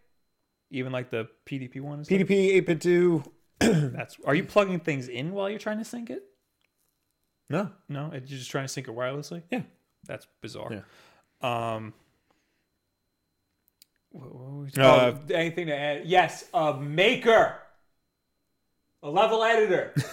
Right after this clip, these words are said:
Speaker 2: <laughs> Um,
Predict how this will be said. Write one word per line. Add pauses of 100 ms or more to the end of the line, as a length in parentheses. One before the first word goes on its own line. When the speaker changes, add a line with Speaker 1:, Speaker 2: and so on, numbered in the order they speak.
Speaker 2:
<laughs> (1300)
Um,